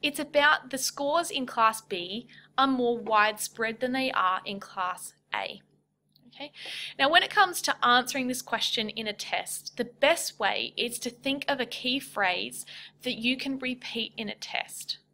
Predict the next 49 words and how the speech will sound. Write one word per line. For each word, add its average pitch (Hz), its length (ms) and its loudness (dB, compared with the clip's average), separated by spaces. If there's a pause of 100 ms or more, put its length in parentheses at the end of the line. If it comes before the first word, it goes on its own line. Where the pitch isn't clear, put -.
(160)
Okay? 254 340 -6 (440)
And 247 180 4
when 262 120 4
I 277 80 6
say 302 340 2
that, 285 300 8
I 254 80 2
don't 254 300 0
mean 254 180 2
always 247 260 2
give 233 160 -4
the 240 80 -4
same 208 260 -4
answer. 190 460 -2 (720)
I 233 100 4
mean, 233 260 2
be 269 140 2
prepared 254 540 0
with 220 100 -8
a 208 60 -10
phrase 285 640 -2 (360)
and 233 140 2
then 233 160 4
be 240 140 -4
prepared 233 480 -4
to 226 120 -6
apply 196 360 0
that 190 220 0
to 202 100 -14
the 190 80 -10
scenario. 190 500 -4 (640)
And 247 140 4
what 320 100 6
you've 320 160 -2
been 262 120 4
asked 294 280 6
here 240 220 -2
is 233 140 -4
to 254 100 -10
talk 269 320 0
specifically 233 1080 -6
about 214 720 4 (140)
their 277 120 2
test 233 280 -4
scores, 226 340 0
which - 160 -6
you've 220 140 -8
been 311 160 -6
given, 226 380 -2